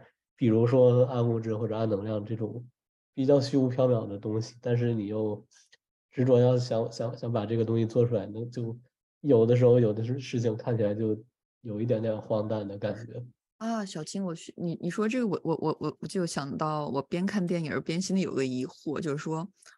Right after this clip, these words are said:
Speaker 2: 如果他真的是，唐志军是科班出身的话，就是那他为什么会说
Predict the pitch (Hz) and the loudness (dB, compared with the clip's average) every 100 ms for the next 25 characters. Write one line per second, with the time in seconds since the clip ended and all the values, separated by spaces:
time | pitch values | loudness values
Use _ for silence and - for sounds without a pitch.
0 | _ - 165 170 208 185 143 - 170 190 | _ -10 0 2 2 0 -2 0 -2 0
1 | 196 160 - 151 - 156 170 151 165 175 | -2 -4 -6 -8 -6 -4 -2 -4 -4 -6
2 | - 151 - 180 165 170 190 180 185 165 | -4 -4 -2 -2 0 -2 -4 -6 -4 -8
3 | 151 143 151 - - - _ 165 - 160 | -8 -8 -8 -10 -20 -20 _ -6 -4 -4
4 | - _ _ - 196 - _ - 196 208 | -6 _ _ -6 -6 -6 _ -6 -4 -2
5 | 208 190 175 190 180 170 165 170 | -2 -2 -6 -4 -6 -4 -6 -6